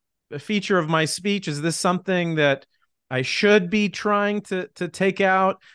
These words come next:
I, I, I know that there's clearly a preference to have that gone for my listeners and, and from people I talk to who, who notice that, but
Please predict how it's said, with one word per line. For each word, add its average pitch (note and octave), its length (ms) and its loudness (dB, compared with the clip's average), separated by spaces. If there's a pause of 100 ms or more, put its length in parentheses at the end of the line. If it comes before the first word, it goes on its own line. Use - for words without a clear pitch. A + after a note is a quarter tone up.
I, D#3+ 80 0
I, D#3+ 340 -2
I - 40 2
know G3+ 160 4
that F3+ 160 0
there's D#3 240 0
clearly G#3 1080 0 (1120)
a C3+ 60 -2
preference D3+ 720 -2
to C3 100 -4
have B2+ 300 -2
that A#2 300 0 (440)
gone B2 400 0
for C3 240 -6
my A#2+ 160 -2
listeners A#2+ 880 -4
and, B2+ 460 -2
and B2+ 160 -4
from A#2 220 -4
people D#3+ 280 -2
I A#2 80 2
talk D#3 340 0
to A#2 160 -4
who, A#2 280 -4
who A#2+ 80 -8
notice F3 420 0
that, G#2+ 320 -2
but A#2 140 -2